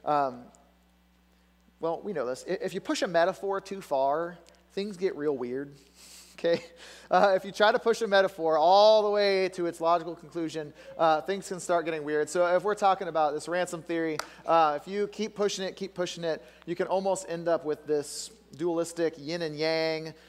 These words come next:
uh, good and evil are equal, and that there's this battle between them because, you know, good and evil are e-, no. Come on. You know what happens when it's, when you turn a light on in a dark room? The darkness is gone. Light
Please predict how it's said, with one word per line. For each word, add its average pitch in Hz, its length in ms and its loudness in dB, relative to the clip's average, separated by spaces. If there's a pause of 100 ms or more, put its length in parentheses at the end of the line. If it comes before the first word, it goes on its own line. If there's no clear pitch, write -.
uh, 143 260 4
good 180 260 -2
and 170 100 -6
evil 175 340 -2
are 147 180 0
equal, 175 580 0
and 131 240 -8 (260)
that 147 120 -4
there's 165 220 0
this 160 180 -6
battle 170 400 2
between 180 280 -8
them 165 120 -10
because, 151 460 -4
you 143 60 -8
know, 127 220 -8
good 185 320 0
and 156 140 -6 (100)
evil 160 320 -4
are 147 80 -2
e-, 160 140 -6
no. 131 240 0 (720)
Come - 160 -8
on. - 140 -10 (1040)
You 208 80 0
know 254 40 4
what 196 100 4
happens 190 380 0
when 156 140 -4
it's, 143 220 -10
when 151 160 -8
you 143 220 -10 (180)
turn 175 140 -6
a 151 40 -2
light 151 180 2
on 160 120 0
in 135 60 -6
a 127 80 -14
dark 151 260 -2
room? 151 300 -8 (240)
The 156 100 -2
darkness 165 500 2
is 147 260 -4
gone. 127 560 0 (360)
Light 165 400 2